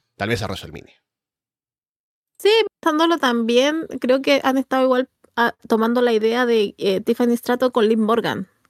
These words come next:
Speaker 2: Creo que han estado, esas interacciones que de repente han tenido, creo que a lo mejor igual pueden hacer algo por ahí y, y ir el camino.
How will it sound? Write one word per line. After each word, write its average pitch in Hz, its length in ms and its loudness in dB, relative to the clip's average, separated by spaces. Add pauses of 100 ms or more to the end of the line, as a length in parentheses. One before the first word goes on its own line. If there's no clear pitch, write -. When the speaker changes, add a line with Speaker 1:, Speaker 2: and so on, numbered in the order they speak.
Speaker 2:
Creo 220 220 0
que 233 160 0
han 226 200 2
estado, 233 800 0
esas 240 260 0
interacciones 233 680 0
que - 120 -2
de 262 40 -2
repente 269 340 -2
han 277 120 -2
tenido, 269 300 -2
creo 247 180 0
que 247 80 -2
a - 20 2
lo 240 80 2
mejor 233 300 0
igual 226 240 2
pueden 247 260 0
hacer 247 300 -2
algo 247 280 0
por 277 220 0
ahí 320 260 2
y, 220 300 0 (240)
y 208 380 0
ir 240 340 0
el 233 260 0
camino. 233 440 -2